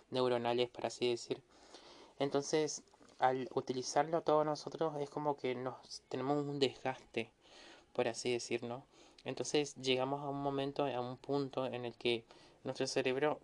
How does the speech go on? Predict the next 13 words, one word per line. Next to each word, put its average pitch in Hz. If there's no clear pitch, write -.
colapsa. 117
Y 147
cada 156
vez, 151
eh, 131
podemos 139
ver 143
más, 135
podemos 127
sentir 127
más, 127
nos 127
vol-, 117